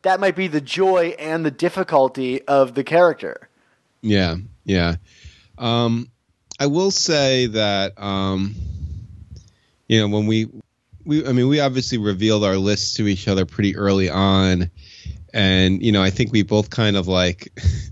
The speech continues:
Speaker 2: <laughs> I, I remember having a conversation with you where I was, like, looking at some of your choices and I was like,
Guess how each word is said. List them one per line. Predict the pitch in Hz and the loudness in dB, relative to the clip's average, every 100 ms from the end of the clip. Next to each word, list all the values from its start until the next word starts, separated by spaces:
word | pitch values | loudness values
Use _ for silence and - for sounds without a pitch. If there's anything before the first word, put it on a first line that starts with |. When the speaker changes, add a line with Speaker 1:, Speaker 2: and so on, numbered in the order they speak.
| - | -18
Speaker 2:
<laughs> | - - - - - - | -20 -20 -20 -20 -18 -4
I, | 123 | -2
I | 123 127 | 2 2
remember | 131 143 139 | 4 4 4
having | 127 127 | 2 2
a | 117 | 2
conversation | 117 113 107 117 110 | 2 0 0 0 0
with | 110 101 | -2 0
you | 107 101 | 0 2
where | 101 101 98 95 - _ - | 2 2 0 -2 -10 _ -4
I | 107 | -2
was, | 101 | 0
like, | 104 101 | 0 -2
looking | 113 131 | 0 2
at | 104 | 2
some | - 110 | 2 0
of | 104 | 2
your | 95 | 0
choices | 95 110 101 101 101 90 | 0 2 2 2 0 0
and | 95 92 | 0 0
I | |
was | 92 87 | 0 0
like, | 92 87 | 0 0